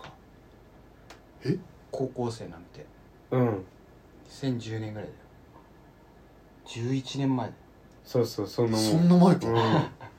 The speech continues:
Speaker 1: なんか震災でちょっと覚えてるけど。
Speaker 3: あ、そうだね。
Speaker 2: ああ。
Speaker 3: いや、そう思うとやっぱ俺はもうずっと疎かったわ。もう、
Speaker 2: うん。
Speaker 3: 前髪作り始めたのが高校生だもん。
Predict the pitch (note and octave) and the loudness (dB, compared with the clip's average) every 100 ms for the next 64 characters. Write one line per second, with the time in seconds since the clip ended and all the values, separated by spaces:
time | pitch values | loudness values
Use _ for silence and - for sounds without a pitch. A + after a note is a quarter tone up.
0 | - - - - - - C3 A#2+ - E3 | -20 -20 -20 -20 -20 -10 -6 -6 -4 -4
1 | D#3 E3 D3+ D3 C#3+ C#3+ G#2 G2+ F#2 - | -2 0 0 0 -6 -6 -6 -8 -12 -14
2 | - - - B2 B2+ - C#3 A2+ G#2 C3+ | -16 -18 -2 6 6 8 8 8 4 2
3 | F3 - - - - - - - - - | 2 -2 -20 -20 -20 -20 -20 -20 -20 -20
4 | - - - - - - - G#2+ G#2 G#2 | -20 -20 -20 -20 -20 -20 -14 -10 -8 -6
5 | G2+ G2 F#2 - - - - B2 B2 C#3+ | -6 -6 -10 -16 -20 -20 -4 -2 4 8
6 | D#3+ F3+ A3+ F#3 C3+ B2+ B2+ D3+ C3+ D3+ | 10 12 12 12 8 8 10 12 12 12
7 | E3 F3 D#3 - - - - B2 C3+ D3+ | 12 10 8 6 -6 -20 -20 -4 0 4
8 | F3+ E3 F#3 F#3 G#3 - A#2 G2+ F2 - | 6 6 6 8 6 8 6 6 2 -4
9 | A#2+ A2 G2+ - - C#3+ C3+ A2+ B2+ G#3 | -2 0 0 -6 -10 -2 0 0 6 12
10 | B3+ C4 B3+ B3 - C4 C4 G#3 A3+ A#3+ | 12 12 12 8 4 4 2 6 10 12
11 | A#3 A#3+ A3+ F#3 F3 E3+ F#3+ D3+ - - | 12 10 10 8 8 8 8 8 2 -8
12 | - - B2 A#2 A2 G2+ F#2 F#2+ | 0 4 6 4 2 2 -2 -4